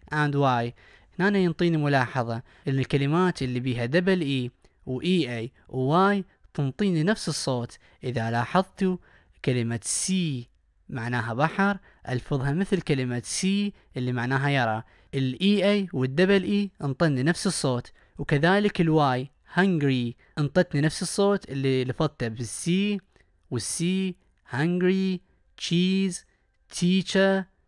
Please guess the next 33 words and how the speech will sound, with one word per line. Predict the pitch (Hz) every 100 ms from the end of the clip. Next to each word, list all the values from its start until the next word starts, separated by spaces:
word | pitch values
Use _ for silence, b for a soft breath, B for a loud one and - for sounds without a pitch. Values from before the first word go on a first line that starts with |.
| _
sweets، | - - 151 151 190 202 196 - - - _ -
green | 143 180 202 202 196 - -
إلى | 196
آخره. | 139 113 113 120 117 120 b b b
إذن | 180 131
هذه | 127 123
عبارة | 127 165 139
عن | 117 123
ملاحظة | 123 156 143 123 117 113 b b
عن | - 131 123
هذه | - 147 139
الأصوات، | 113 120 - 156 185 196 B B B
إنه | 131 123
ضمن | 139 196
الأحرف | 190 165 165 165 - -
ال | 143
دبل | 156 165 156
إي | 147 156 - _
وال | - 117
إي | 120 165 147 165
إي | 160 -
وال | 117
واي | 123 151 180 185 b b -
ينطني | 127 127 160 131
نفس | 147 185
الصوت. | 180 - 135 123 - b b b b
بعدها | 202 190 185 156 165 - _ _
يطلب | 175 143 127
من | 127
عندي | 123 123 117
إني | 110 107 135
listen | - 196 208 -
and | 180 175